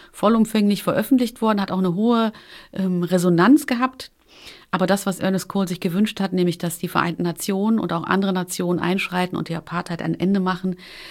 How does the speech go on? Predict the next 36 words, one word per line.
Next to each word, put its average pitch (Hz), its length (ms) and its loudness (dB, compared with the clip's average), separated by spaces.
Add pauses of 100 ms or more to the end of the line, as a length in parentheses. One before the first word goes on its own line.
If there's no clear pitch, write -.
(320)
das - 200 -4
hat 180 120 -4
nicht 175 120 0
stattgefunden. 156 840 -6
Und 175 180 -4
das - 180 -4
hat 170 160 -6
ihn 180 460 0
auch, 160 580 -4
äh, 165 260 -2
ähm, 160 280 -4
seelisch 180 400 -4
und 170 120 -2
moralisch, 165 720 -2
ähm, 151 400 -8 (480)
man 156 80 -6
kann 180 180 0
fast - 280 -6
sagen, 170 260 2
zugrunde 170 360 0
gerichtet. - 560 -8 (500)
Und 147 120 -6
die 151 60 4
Ironie 196 300 6
des 185 120 2
Schicksals - 440 0
ist, 185 240 -4
dass 175 160 -4
Ernest 175 360 0
Cole 196 300 0
gestorben 180 520 -2
ist, - 360 -6 (400)
ähm, 165 420 0
neunzehnhundertneunzig 170 960 0
an 170 140 0
Krebs. 180 540 -6